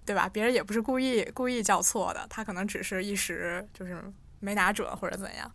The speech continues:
但是这一次没，就是你没纠正他，就会造成以后他对你的这个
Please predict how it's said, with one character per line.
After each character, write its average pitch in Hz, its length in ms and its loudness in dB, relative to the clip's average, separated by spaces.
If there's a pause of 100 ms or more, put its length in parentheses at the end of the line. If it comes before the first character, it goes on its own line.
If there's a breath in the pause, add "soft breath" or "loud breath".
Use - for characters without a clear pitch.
(280 loud breath)
但 349 200 12
是 330 120 4 (140)
这 294 240 4
一 208 180 0
次 285 300 8
没， 185 380 2
就 214 120 -4
是 202 60 -2
你 180 260 0
没 170 220 0
纠 220 180 4
正 208 160 2
他， 196 140 0
就 269 160 4
会 269 120 10
造 269 160 10
成 240 160 2
以 233 120 -2
后 226 240 4
他 233 300 4
对 247 260 0
你 208 100 2
的 175 140 -4
这 208 140 -2
个 185 360 0